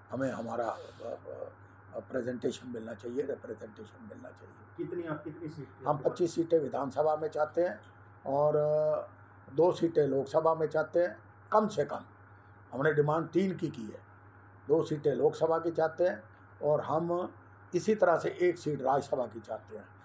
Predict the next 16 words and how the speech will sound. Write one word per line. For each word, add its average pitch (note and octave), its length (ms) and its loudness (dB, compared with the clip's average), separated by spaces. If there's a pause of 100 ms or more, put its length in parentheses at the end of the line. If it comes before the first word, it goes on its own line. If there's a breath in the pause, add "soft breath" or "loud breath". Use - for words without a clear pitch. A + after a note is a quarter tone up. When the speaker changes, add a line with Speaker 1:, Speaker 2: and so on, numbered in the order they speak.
(140)
Speaker 1:
हमारी D#3 280 4
आबादी D#3+ 380 4
के C3+ 100 -2
हिसाब G#2+ 340 -8
से। - 180 -20 (800)
तो D#2+ 60 -8
हमारा A2 260 -6
ये A#2 240 -4
हक - 280 -2
बनता C#3 340 2
है, - 120 -8 (300 loud breath)
हम C#3 140 -2
कोई C#3+ 180 6
आरक्षण D3+ 380 2
नहीं C3+ 140 -2
मानते, A#2 540 -4